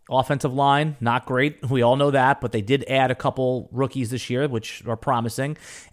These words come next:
And who's the guy ahead of him right now? Rashad Penny. Does anybody think Rashad Penny is durable? No, they think the opposite. So we could be seeing, I mean, Rash-, would it, let me ask you this question. If Rashad Penny was out for the season today,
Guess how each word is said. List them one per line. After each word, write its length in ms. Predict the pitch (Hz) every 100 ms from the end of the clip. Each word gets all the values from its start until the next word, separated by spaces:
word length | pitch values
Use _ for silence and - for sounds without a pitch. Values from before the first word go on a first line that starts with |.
| -
And 140 | 156
who's 240 | 165 294 285
the 100 | 240
guy 220 | 220 208
ahead 220 | 170 214
of 80 | 156
him 140 | 113
right 120 | 110
now? 140 | 101 98
Rashad 400 | 131 - 202 160
Penny. 380 | 180 127 92 - _ -
Does 160 | 120
anybody 400 | 170 285 277 247
think 180 | 226 220
Rashad 380 | 190 - 185 175
Penny 220 | 185 180
is 100 | 135
durable? 680 | 98 131 170 214 247 247 _ _ _ _
No, 400 | 147 180 254 202
they 120 | 120
think 180 | - 214
the 160 | 180 160
opposite. 580 | 165 208 190 - 98 - -
So 120 | - 185
we 80 |
could 140 | 220 294
be 120 | 254
seeing, 520 | - 208 190 127 123
I 180 | - -
mean, 220 | 190 180 - _
Rash-, 220 | 180 -
would 180 | 165 185
it, 220 | 160 - _ _
let 200 | 175 190
me 160 | 214 202
ask 220 | 185 -
you 40 | 165
this 140 | 196
question. 540 | - 95 - - - _
If 100 | 143
Rashad 460 | 151 - 190 226 226
Penny 260 | 208 165
was 160 | 139 120
out 220 | 120 156 -
for 80 |
the 100 | 185
season 340 | 160 180 156 131
today, 440 | 151 143 151 180